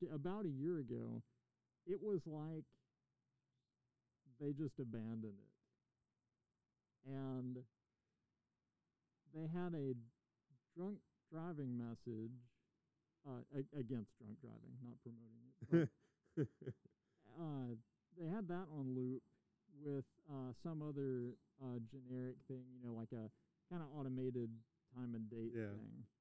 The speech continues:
Speaker 1: Okay, so it started out like that, and then it, it's like the radio qu-, it's like the tower was falling down or something. The, the quality started getting worse and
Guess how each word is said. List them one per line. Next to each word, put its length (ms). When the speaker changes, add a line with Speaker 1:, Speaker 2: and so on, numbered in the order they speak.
Speaker 1:
Okay, 200
so 240
it 120
started 300
out 160
like 180
that, 280
and 120
then 420
it, 160
it's 220
like 260
the 260
radio 520
qu-, 180
it's 120
like 200
the 120
tower 380
was 220
falling 400
down 320
or 120
something. 280
The, 140
the 100
quality 680
started 280
getting 280
worse 280
and 100